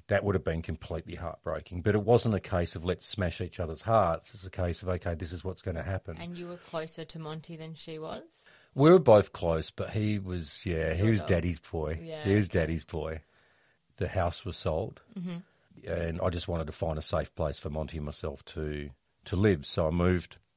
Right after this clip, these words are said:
Speaker 1: to Scarborough, down by the coast,
Speaker 2: Mm-hmm.
Speaker 1: here in Perth, and me and the Monty show.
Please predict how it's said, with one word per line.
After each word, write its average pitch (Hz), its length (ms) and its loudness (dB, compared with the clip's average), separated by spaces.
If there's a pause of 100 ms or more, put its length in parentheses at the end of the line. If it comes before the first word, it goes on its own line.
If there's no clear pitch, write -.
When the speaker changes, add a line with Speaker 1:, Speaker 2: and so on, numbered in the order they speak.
(340)
Speaker 1:
to 98 100 -6
Scarborough, 98 600 2 (220)
down 87 200 2
by 80 140 0
the 80 100 -2
coast, 78 460 -6
Speaker 2:
Mm-hmm. 180 200 -12 (380)
Speaker 1:
here 80 220 -4
in 73 80 -6
Perth, 80 500 -4
and 82 500 -2 (400)
me 101 300 2
and 92 140 2
the 90 40 0
Monty 117 360 0
show. 82 300 -4